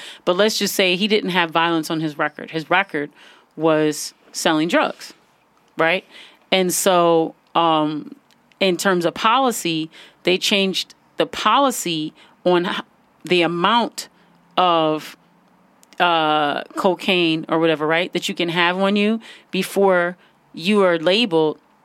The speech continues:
a violent offender. And so they reduced the amount that you have to have on you to be labeled a violent offender.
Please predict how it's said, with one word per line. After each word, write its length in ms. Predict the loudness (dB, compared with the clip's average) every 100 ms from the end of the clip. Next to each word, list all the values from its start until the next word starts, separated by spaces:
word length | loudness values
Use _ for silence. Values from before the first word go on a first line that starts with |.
| _ -2
a 100 | -2
violent 460 | 2 2 2 0 -4
offender. 520 | -2 -2 -2 -6 -12 _ -20 _
And 120 | -4
so 180 | 2 2
they 160 | 2 0
reduced 1080 | -2 -6 -2 0 2 0 -4 -10 -12 -18 _ _ _ _ _ _ _ _
the 240 | -2 2 2
amount 540 | 2 2 2 0 -2 _ _ 0
that 180 | 0
you 140 | 2 2
have 260 | 2 2
to 80 | -2
have 300 | 0 0 0
on 220 | 0 -2
you 300 | -2 -2 -4 -8 -18 _
to 120 | -2
be 180 | 0 0
labeled 420 | 2 2 2 0
a 40 | 0
violent 380 | 0 0 0 -4
offender. 500 | -2 -2 -2 -8